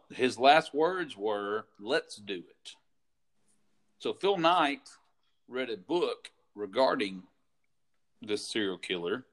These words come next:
I'm not gonna say his name again. He doesn't deserve it. "Let's do it" was his last quote.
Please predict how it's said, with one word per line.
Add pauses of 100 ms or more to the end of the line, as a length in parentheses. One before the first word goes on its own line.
(160)
I'm
not
gonna
say
his
name
again. (140)
He
doesn't
deserve
it. (720)
"Let's
do
it" (120)
was
his
last
quote.